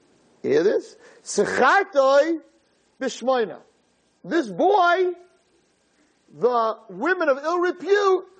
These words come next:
would buy him for themselves for eight shkalim. He was worth four times what they were worth.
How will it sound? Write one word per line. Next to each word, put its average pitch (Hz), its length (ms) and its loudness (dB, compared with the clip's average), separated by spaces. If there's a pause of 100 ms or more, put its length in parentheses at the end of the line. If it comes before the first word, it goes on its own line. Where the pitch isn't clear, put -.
(220)
would 196 260 -4
buy 330 300 2
him 302 400 -2
for 285 160 -8
themselves 370 840 2 (480)
for - 380 -6
eight 349 160 2
shkalim. - 480 -8 (880)
He 339 200 2
was 302 220 4
worth 285 460 2 (280)
four 370 340 0
times 349 560 0
what 277 140 -8
they 320 140 -2
were 294 180 0
worth. 247 360 2